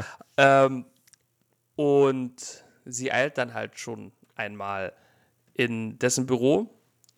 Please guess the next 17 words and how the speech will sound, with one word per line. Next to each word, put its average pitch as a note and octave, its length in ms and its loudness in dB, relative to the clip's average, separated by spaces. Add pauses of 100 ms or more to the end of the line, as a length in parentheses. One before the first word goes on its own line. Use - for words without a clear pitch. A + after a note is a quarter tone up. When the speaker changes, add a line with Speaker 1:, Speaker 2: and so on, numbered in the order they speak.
(100)
Speaker 2:
schn-, - 280 -8
äh, A2 420 -4
schnort C#3+ 300 2
sich C#3 120 -6
dort C3+ 160 2
eine B2+ 100 -6
Kippe, G#3+ 280 -2 (720)
<laughs> - 440 -6
zündet F#3 320 2
Speaker 1:
Ja. D3 40 4
Speaker 2:
die C#3+ 140 6
an F#3 120 0
und - 120 -8
versteckt - 600 -10
sich - 220 -12
im F#3+ 120 -8
Schrank - 520 -8